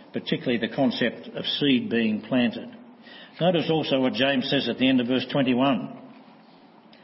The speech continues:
"Humbly accept the word planted in you, which can save you." If you've never humbly accepted God's word,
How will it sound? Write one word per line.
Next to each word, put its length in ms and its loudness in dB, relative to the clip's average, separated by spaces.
"Humbly 340 2
accept 400 -2
the 40 -2
word 280 0
planted 340 0
in 140 4
you, 240 2
which 200 -4
can 360 2
save 560 -2
you." 220 -2
If 100 -8
you've 140 2
never 200 2
humbly 400 2
accepted 520 -2
God's 260 0
word, 400 0